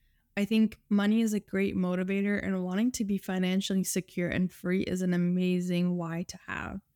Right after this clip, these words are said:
And being able to help other people with your knowledge and expertise to make that money is a great way to do it. So if your why is about money, say it loud and proud.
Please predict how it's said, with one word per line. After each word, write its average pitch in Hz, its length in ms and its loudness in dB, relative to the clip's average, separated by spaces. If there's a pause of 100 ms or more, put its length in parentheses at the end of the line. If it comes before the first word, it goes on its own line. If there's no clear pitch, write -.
(340)
And 202 200 8
being 202 260 4
able 208 240 2
to 214 80 2
help 196 400 -2
other 190 240 0
people 208 480 0
with 208 220 0
your 185 160 0
knowledge 185 360 0
and 190 140 -4
expertise 196 800 -4
to - 180 -2
make 185 360 0
that 233 200 -2
money 240 420 2 (320)
is 202 140 0
a 196 80 2
great 185 320 -2
way 175 200 0
to - 120 -6
do 170 280 -4
it. 92 260 -6
So 175 420 -6 (340)
if - 300 -4
your 190 300 2
why 240 240 0
is 233 260 0
about 214 280 -2
money, 196 440 0 (460)
say 196 380 0
it - 200 -2 (120)
loud 175 340 0
and 175 160 -2
proud. - 480 -8